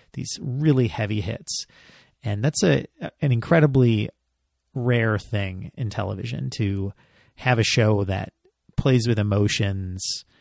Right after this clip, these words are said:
in a way that most of the so-called great shows, and not to say that the shows that I mentioned aren't great, but those shows are great because of the, the plot of them, the, the, the, the plot side of the story. Whereas I think with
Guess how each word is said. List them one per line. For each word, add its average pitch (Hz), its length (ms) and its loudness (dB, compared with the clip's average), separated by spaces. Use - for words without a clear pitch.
in 123 140 2
a 117 60 4
way 107 180 4
that 104 180 -2
most 113 400 2
of 98 120 -4
the 95 60 -4
so-called 101 520 -2
great - 240 2
shows, 101 380 -2
and 113 180 -2
not 113 220 -4
to - 80 -10
say 101 420 -6
that 110 300 -4
the 101 420 -4
shows 107 280 0
that 101 120 -4
I 101 80 -4
mentioned 127 380 0
aren't 113 220 -4
great, 165 440 2
but - 200 -6
those 190 240 4
shows 135 280 2
are 120 80 0
great 104 340 -2
because 110 300 -2
of 92 100 -8
the, - 140 -12
the 113 100 -4
plot - 680 -4
of 101 180 -10
them, 107 420 -6
the, 95 600 -4
the, 110 280 -4
the, 98 400 -6
the 123 120 -6
plot - 380 -2
side 107 220 -6
of 110 60 -10
the 135 80 -8
story. - 420 -6
Whereas - 300 -8
I 123 80 -6
think 110 300 -8
with 104 160 -8